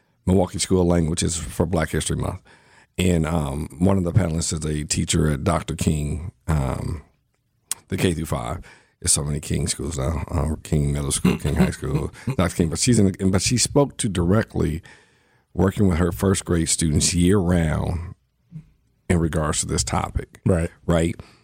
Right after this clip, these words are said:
Speaker 1: And this, this month for her is nothing more than just a continuum of what she does.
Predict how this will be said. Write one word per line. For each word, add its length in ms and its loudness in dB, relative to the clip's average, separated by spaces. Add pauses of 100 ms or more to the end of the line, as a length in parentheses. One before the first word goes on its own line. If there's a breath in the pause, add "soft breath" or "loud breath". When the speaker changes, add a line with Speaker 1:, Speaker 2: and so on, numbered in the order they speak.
(340 loud breath)
Speaker 1:
And 500 2
this, 480 2
this 600 0
month 280 2
for 120 -2
her 180 4
is 80 -2
nothing 340 4
more 300 4
than 200 4
just 200 0
a 40 -4
continuum 640 0
of 60 -6
what 140 -6
she 180 -8
does. 420 -2